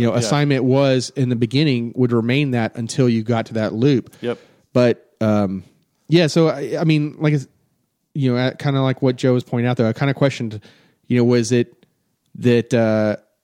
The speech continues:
Speaker 1: you know, maybe, maybe at this time he wasn't, like, really a JavaScript guy, didn't care about JavaScript, or just didn't like that JavaScript, uh,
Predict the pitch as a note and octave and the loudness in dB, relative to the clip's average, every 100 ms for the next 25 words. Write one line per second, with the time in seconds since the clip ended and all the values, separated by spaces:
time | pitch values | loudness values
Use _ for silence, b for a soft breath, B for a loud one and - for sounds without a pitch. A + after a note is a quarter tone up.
0 | _ _ _ _ _ _ _ - G#2+ A2 | _ _ _ _ _ _ _ -4 -2 0
1 | B2 B2+ B2 B2 B2+ C3 C3 C3 - A#2+ | 2 2 0 0 0 2 0 -2 -6 -4
2 | A#2+ A2 - C#3+ C#3+ C3 B2+ A#2+ B2 A#2+ | -2 -4 -2 -2 0 0 0 0 -2 -4
3 | A2+ - A#2 A#2+ A#2 A2+ A2+ A2 A2+ A2 | -4 -2 0 2 2 0 -2 -2 -2 -2
4 | G#2+ - G#2+ _ _ - A2+ A2+ G#2+ G2+ | -4 -2 -4 _ _ -2 0 0 -2 -2
5 | A2 G#2+ G#2+ G#2+ G#2 A#2 G#2+ - A2+ G#2+ | -2 -2 -2 -4 -4 -4 -4 -4 -4 0
6 | G#2 G2+ F#2+ - A2+ G#2 - A#2 A#2 A2+ | 0 -2 -6 -4 -2 -2 -4 -4 -4 -2
7 | A2 A2 A2 - A2 G#2 - G#2+ G#2 G#2+ | -4 -2 -4 -2 -2 -2 -2 -2 -2 -4
8 | - G#2+ - b b b b b b - | -2 -2 -4 b b b b b b -6
9 | G#2 G#2 G2+ G2 F#2 | -2 0 0 -2 -4